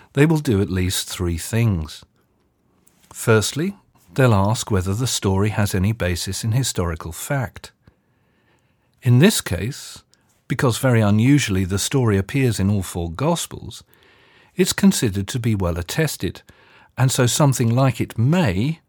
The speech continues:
I stress, may have happened.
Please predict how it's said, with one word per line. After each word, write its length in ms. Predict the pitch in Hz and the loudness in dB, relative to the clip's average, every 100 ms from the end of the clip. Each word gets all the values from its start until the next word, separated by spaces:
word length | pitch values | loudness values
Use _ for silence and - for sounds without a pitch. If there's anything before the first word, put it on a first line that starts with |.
| _ _ _ 92 | _ _ _ -4
I 140 | 90 | -4
stress, 520 | - 131 98 87 - - | -4 -2 0 -2 -8 -8
may 760 | 101 104 143 165 82 92 120 - - | -2 0 2 2 0 -2 -4 -8 -12
have 160 | 143 131 | -8 -6
happened. 500 | 117 87 - 73 | -6 -8 -10 -16